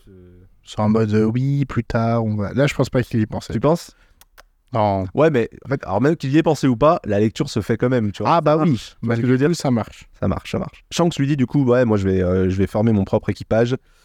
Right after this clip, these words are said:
Speaker 2: Lorsque je posséderai mon propre bateau, j'irai découvrir le monde en dé-, en parcourant les mers. Et bien sûr, je chercherai des trésors. »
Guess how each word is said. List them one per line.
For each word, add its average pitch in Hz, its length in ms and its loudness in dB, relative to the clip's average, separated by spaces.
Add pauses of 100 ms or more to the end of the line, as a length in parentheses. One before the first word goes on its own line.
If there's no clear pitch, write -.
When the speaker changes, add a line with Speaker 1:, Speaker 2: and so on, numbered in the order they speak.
(180)
Speaker 2:
Lorsque 123 300 0
je 113 100 2
posséderai 127 380 2
mon 104 120 0
propre 110 300 0
bateau, 101 320 2
j'irai 104 200 0
découvrir 107 400 0
le 95 120 2
monde 113 340 2
en 98 140 0
dé-, 104 160 0
en 92 280 0
parcourant 107 380 -2
les 85 100 0
mers. 98 280 0 (440)
Et 107 80 2
bien 101 140 2
sûr, 110 220 -2
je 98 80 0
chercherai 107 360 -2
des 98 100 -2
trésors. » - 440 -6